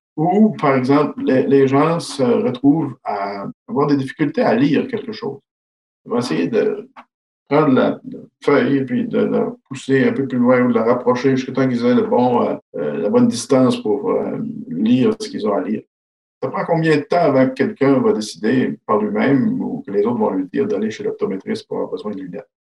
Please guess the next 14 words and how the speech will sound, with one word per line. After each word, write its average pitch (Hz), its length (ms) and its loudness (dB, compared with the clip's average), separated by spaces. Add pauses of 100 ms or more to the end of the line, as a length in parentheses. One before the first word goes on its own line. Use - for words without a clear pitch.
(220)
Euh, 98 180 -12 (120)
quelque 139 200 0
part, 104 480 -2 (240)
les 120 100 2
lunettes 160 320 2
sont 139 300 2
un 123 160 4
accommodement. 127 560 2 (400)
Puis - 420 -4 (180)
avant 143 300 0
que 147 120 0
l'accommodement 131 640 2
soit, - 320 0
euh, - 360 -8